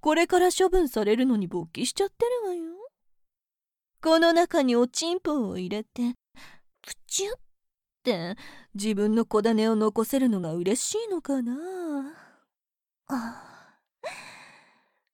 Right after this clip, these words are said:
でも残念ね。前に言ったでしょ？オスの遺伝子はエルフの体内で吸収されちゃうの。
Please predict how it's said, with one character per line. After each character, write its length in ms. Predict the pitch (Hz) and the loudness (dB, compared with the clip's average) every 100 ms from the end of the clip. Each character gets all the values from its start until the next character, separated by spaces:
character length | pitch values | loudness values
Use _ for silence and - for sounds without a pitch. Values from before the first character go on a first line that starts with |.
| - | -6
で 320 | 285 285 294 | 4 8 8
も 200 | 262 214 | 6 2
残 440 | 196 170 180 294 | 0 0 0 -4
念 360 | 381 440 349 285 | -6 -8 -8 -8
ね。 520 | 302 339 330 262 277 _ _ _ _ _ _ _ _ _ _ _ _ _ _ | -8 -8 -6 -8 -10 _ _ _ _ _ _ _ _ _ _ _ _ _ _
前 320 | 302 349 370 | 6 8 8
に 120 | 320 277 | 6 0
言 80 | |
っ 20 | 269 | -2
た 200 | - 381 | -2 -4
で 120 | 349 | -4
し 200 | - - | -8 -10
ょ？ 120 | 359 523 _ _ _ _ _ _ _ _ - | -14 -16 _ _ _ _ _ _ _ _ -4
オ 120 | 208 | -2
ス 180 | - 226 | 0 2
の 180 | 233 | 4
遺 80 | 233 | 4
伝 200 | 226 247 | 4 4
子 220 | 240 226 | 0 -4
は 220 | 196 165 - - _ | -4 -4 -8 -20 _
エ 140 | - 330 | 2 4
ル 140 | 349 | 4
フ 100 | 277 | 2
の 140 | 233 196 | 0 2
体 280 | 240 269 262 | 2 2 2
内 200 | 214 185 | 0 -2
で 100 | 165 | -6
吸 360 | - - 185 | -10 -8 -6
収 260 | 240 - 370 | -4 -6 -8
さ 180 | - 349 | -10 -10
れ 120 | 370 | -10
ち 180 | - 370 | -8 -10
ゃ 80 | 381 | -8
う 60 | |
の。 260 | 294 226 | -6 -6